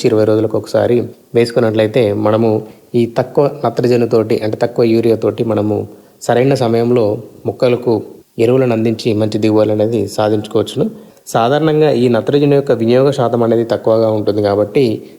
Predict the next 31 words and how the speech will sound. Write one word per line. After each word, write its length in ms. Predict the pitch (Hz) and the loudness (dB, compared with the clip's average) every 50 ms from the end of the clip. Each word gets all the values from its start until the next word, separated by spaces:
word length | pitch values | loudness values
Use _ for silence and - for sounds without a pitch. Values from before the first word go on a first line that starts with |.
| - - - | -10 -8 -2
రైతు 280 | 110 110 110 123 - | 0 0 0 0 0
సోదరులు 680 | - 156 143 139 135 135 131 127 120 107 95 - - - - - _ _ _ - | 0 2 2 2 2 2 0 0 0 0 -2 -6 -12 -20 -20 -20 _ _ _ -8
వేసిన 380 | 127 127 123 139 143 - 165 147 | 0 2 2 2 2 2 0 0
ప్రతిసారి 800 | 123 139 120 120 135 127 135 127 120 120 127 120 107 104 - - - - - - | 0 0 0 0 0 0 2 0 2 2 2 0 0 -2 -4 -8 -12 -18 -8 -4
ఎక్కువ 260 | - 117 - - 160 | -4 -4 0 0 0
మోతాదులో 440 | 143 139 131 123 143 127 120 120 113 | 2 2 0 2 2 2 2 0 0
కాకుండా 580 | 107 107 107 107 - 120 113 110 110 104 104 107 - - - _ _ _ _ | 0 0 0 0 -2 -2 0 0 0 0 -2 -4 -10 -16 -20 _ _ _ _
ప్రతి 260 | - 123 117 - 147 147 | -2 -2 0 0 -2 0
పదిహేను 500 | 143 135 120 117 120 131 135 131 139 139 | 0 0 -2 0 0 0 0 2 2 2
నుంచి 300 | 135 131 131 131 139 127 | 2 2 0 0 0 0
ఇరవై 200 | 117 117 113 113 | 2 2 2 2
రోజులు 420 | 117 117 113 113 120 117 131 143 | 2 2 0 0 0 0 0 2
లేదంటే 440 | 135 120 117 120 120 120 120 117 123 | 2 2 2 2 2 2 2 2 2
ఇరవై 300 | 110 110 113 117 123 123 | 2 2 2 2 2 2
నుంచి 240 | 123 123 120 120 117 | 0 0 0 0 0
ఇరవై 200 | 110 110 113 113 | 0 2 0 0
ఐదు 80 | 110 | 0
రోజుల 340 | 107 110 110 113 113 107 104 - - - | 0 0 0 0 0 0 -2 -4 -6 -4
కాల 240 | 123 113 113 117 117 | -2 0 0 2 2
వ్యవధిలో 520 | 120 113 110 110 110 110 113 107 101 101 - - - _ _ - | 2 2 0 0 0 0 0 0 -2 -4 -8 -12 -20 _ _ -4
మనం 200 | 107 110 110 113 - 120 | -4 -2 -2 -2 -2 -4
తక్కువ 220 | 113 - - 139 | -2 0 0 0
తక్కువ 240 | 139 131 - - 127 | 0 0 0 0 0
మోతాదులో 460 | 117 113 113 110 120 120 117 113 110 | 0 0 0 0 2 2 2 2 2
కనుక 440 | 104 104 104 104 - - 107 98 - - - - - _ _ _ - | 0 0 -2 -2 -2 -2 -2 -2 -4 -8 -16 -20 -20 _ _ _ -4
ఈ 160 | 113 113 113 | 0 0 2
ఎరువులను 340 | 113 117 123 127 131 135 135 | 2 2 2 2 2 2 0
కనుక 220 | 131 123 123 117 | -2 -2 0 -2
వినియోగించుకున్నట్లయితే, 1200 | 117 107 107 107 110 113 117 117 110 - - 117 110 104 104 107 104 104 - 127 117 - - - - - - - _ _ _ - - | -2 -2 0 -2 0 0 0 -2 -4 -4 -2 -2 -2 0 0 -2 -2 0 0 -2 -2 -2 -4 -10 -14 -20 -20 -20 _ _ _ -8 -2
మనకు 280 | 151 135 127 123 - 127 | 0 0 0 0 0 -2
ఈ 380 | - - 123 123 117 110 107 | -4 -2 0 0 2 0 0